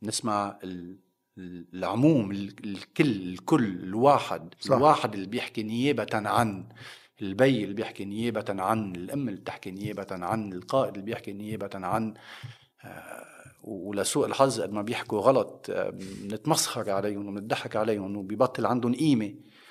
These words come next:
Speaker 1: وهيدا شي بيخلق قلق، لأنه نحن بحاجة لحدا كمان يطمنا بمحل من المحلات.
Speaker 2: مم.
Speaker 1: آه،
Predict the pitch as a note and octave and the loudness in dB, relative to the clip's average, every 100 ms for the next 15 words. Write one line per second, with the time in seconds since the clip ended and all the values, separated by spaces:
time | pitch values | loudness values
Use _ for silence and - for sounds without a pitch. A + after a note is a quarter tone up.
0 | - - _ C3 A2 A2+ G#2+ A#2+ A#2 B2+ | -20 -20 _ -2 0 2 2 0 2 2
1 | B2 F#3 B2+ - A2 G2+ G2 G2+ G#2 A2 | 4 4 4 0 -6 -4 -4 -4 -4 -4
2 | G2 - C3+ A2+ G2 A#2 A#2 G#2 A2+ E3+ | -2 2 2 0 -2 -2 -2 0 0 2
3 | C3+ G#2+ B2 F3 A#2 F#2 G2+ - A2+ G2+ | 0 -2 -2 -2 -2 -2 -2 0 0 0
4 | G2+ F#2 - F#2+ F#2 - - - B2+ B2+ | -4 -4 -6 -4 -6 -8 -16 -12 -10 -12
5 | A2+ _ _ G#2+ | -14 _ _ -12